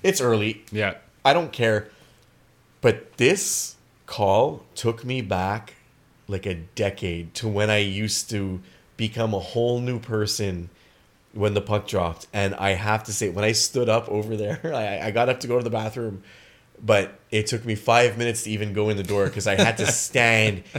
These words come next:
Speaker 1: and just rip into that call. I was so infuriated. And again, it's no, I don't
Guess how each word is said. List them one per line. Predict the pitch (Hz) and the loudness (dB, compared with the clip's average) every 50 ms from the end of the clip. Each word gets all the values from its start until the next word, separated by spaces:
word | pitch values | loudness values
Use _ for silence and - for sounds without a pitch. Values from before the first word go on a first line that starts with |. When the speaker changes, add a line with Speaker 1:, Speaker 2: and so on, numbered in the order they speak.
| - - - - | -12 -10 -4 -2
Speaker 1:
and | 120 117 110 101 | 0 0 0 -2
just | 98 - 110 110 104 - - - _ - | -2 0 0 0 0 -2 -4 -8 _ -14
rip | - 107 104 107 107 107 107 113 127 147 139 135 - - - - | -12 -10 -8 -6 -6 -6 -4 0 4 6 6 6 4 0 -10 -6
into | 131 127 123 123 123 110 113 127 113 | -4 -4 -2 -4 -6 -6 -6 -4 -2
that | 101 104 98 - - - | -2 -2 -2 -4 -8 -12
call. | - - 104 101 95 90 87 78 - | -6 -2 0 2 2 2 0 -2 -2
I | - 98 | -2 0
was | 98 95 98 101 95 | 0 0 0 -2 -2
so | - - - - - - - - 147 143 143 135 139 143 143 139 143 - - - _ _ _ _ _ _ _ _ _ _ _ - - 117 107 98 - | -2 -2 0 -2 -2 -2 -2 0 2 2 4 4 2 2 0 -2 -6 -10 -20 -20 _ _ _ _ _ _ _ _ _ _ _ -8 -6 -6 -6 -6 -10
infuriated. | - - - - 131 139 147 151 147 143 135 123 110 104 98 92 90 85 85 85 82 76 - _ - | -14 -18 -16 -12 -6 -2 0 0 0 2 2 2 2 2 2 2 0 -2 -4 -8 -10 -12 -14 _ -4
And | 110 110 107 107 107 104 98 - - - | 0 0 2 2 0 -2 -6 -8 -2 2
again, | 147 143 135 123 - - 180 180 175 135 110 98 92 - - | 2 2 2 0 0 2 4 4 4 2 0 -4 -8 -8 -8
it's | 76 123 131 131 - 151 | -4 -4 -4 -4 -2 -2
no, | 147 156 160 - - | 0 0 0 0 0
I | 135 139 | 0 0
don't | 143 160 175 180 165 | 2 2 0 -2 -2